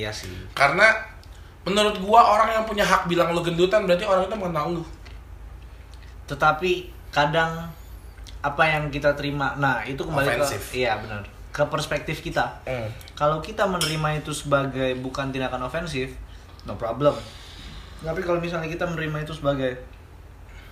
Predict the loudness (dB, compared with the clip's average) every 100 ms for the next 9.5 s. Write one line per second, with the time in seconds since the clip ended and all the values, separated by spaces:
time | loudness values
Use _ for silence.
0 | -10 -10 -14 -18 -18 -18 -16 -4 -2 -2
1 | -4 -8 -6 -4 -4 -4 -2 4 4 4
2 | -4 -4 -4 -4 -10 -16 -18 -4 4 4
3 | 4 -4 -16 -16 -18 -18 -10 0 2 2
4 | 0 -4 -8 -16 4 8 8 6 -6 -2
5 | -2 -2 0 0 0 0 0 2 2 2
6 | -2 -4 -4 -6 -10 -12 -12 -14 -14 -16
7 | -16 -18 -16 -16 -10 -6 -4 -2 2 4
8 | 6 6 4 2 2 2 2 2 -6 -4
9 | -4 -2 0 0 -2